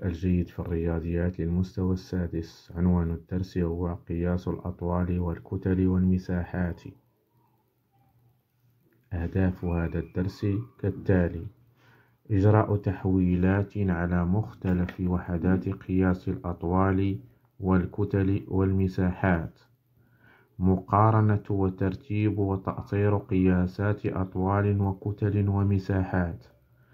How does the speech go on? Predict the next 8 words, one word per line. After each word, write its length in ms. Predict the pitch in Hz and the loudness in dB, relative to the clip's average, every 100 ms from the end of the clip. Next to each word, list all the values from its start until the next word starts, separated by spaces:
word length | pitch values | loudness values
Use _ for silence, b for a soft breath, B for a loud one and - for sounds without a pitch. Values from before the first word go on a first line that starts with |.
| b b b b - | b b b b -6
حل 340 | - 98 98 | 2 4 6
وضعيات 960 | 95 90 90 80 82 92 98 107 - 95 | 6 4 2 0 2 4 4 2 0 0
مسائل 840 | 92 92 - 95 104 - 104 104 | 2 2 2 0 0 0 0 2
مرتبطة 720 | 92 90 - 98 98 98 98 | 2 0 0 0 0 0 0
بقياس 680 | 92 92 - 92 92 98 101 | 0 -2 0 2 2 0 -2
الأطوال 720 | 98 - 95 90 92 98 98 | -2 -2 -2 0 2 2 2
والكتل 760 | 98 92 90 - 104 - 101 104 | 2 2 0 -2 -4 0 2 4
والمساحات. 920 | 104 101 104 104 104 101 - 98 - | 2 4 2 0 0 -2 0 -2 -4